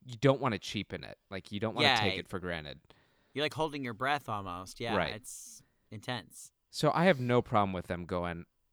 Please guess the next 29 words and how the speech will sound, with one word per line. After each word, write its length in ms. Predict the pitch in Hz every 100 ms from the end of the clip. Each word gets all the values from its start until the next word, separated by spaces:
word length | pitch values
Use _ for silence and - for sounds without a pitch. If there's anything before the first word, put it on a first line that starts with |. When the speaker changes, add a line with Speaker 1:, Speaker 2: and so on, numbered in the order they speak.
| _ -
Speaker 1:
"You 100 | 117
know 140 | 117
what? 240 | 113 120 - - - - -
Like, 160 | 95 -
T 180 | - 123
V's 240 | 113 117 -
taking 280 | 120 110
care 240 | 101 117 107
of 100 | 104
it. 100 | 101
We've 140 | 95
got 220 | 98 85
literary 500 | 110 113 110 104 104 98
endeavors. 720 | 95 98 95 95 92 - - _ _ _ _ _ _
Let's 240 | - 110 -
focus 400 | 123 113 113 110
on, 460 | 95 92 87 87 - _ _ _ _ -
you 100 | 95
know, 220 | 80 78 - -
if 500 | - - - 95 104
I'm, 160 | 95 95
if 180 | 104 98
I'm 240 | 98 95 85
the 80 | 90
head 140 | 101
of 120 | 80
Disney, 320 | 104 90 90
I'm 100 | 80 82
like 200 | 85